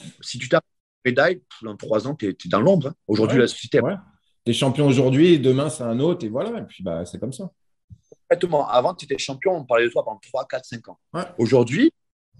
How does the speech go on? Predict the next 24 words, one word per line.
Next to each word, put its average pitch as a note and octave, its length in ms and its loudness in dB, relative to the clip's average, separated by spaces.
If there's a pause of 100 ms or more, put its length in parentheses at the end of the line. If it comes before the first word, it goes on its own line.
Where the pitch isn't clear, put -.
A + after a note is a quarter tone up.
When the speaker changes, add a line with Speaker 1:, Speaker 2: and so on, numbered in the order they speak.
(180)
Speaker 1:
même - 140 -4
pas F#2 100 -8
deux B2+ 240 0
ans, D4+ 220 -6
m-, G#3+ 100 -2 (240)
même D#3 300 0
pas D#4+ 100 4
deux G#3 120 2
ans, - 380 -8
t'as B2+ 80 4
oublié. F#3 380 2 (320)
Speaker 2:
Ouais. G#2 160 -4
Speaker 1:
Par - 180 2
contre, G#3+ 360 0 (340)
quand A#2 80 -4 (140)
tu C#3 200 2
as A#2 160 2
vraiment D#3+ 280 -4
travaillé C3 240 -4
sur B2 180 -14
toi, G#3+ 260 -4
moi, C3+ 320 -2
je A2+ 120 -4
sais, - 300 -8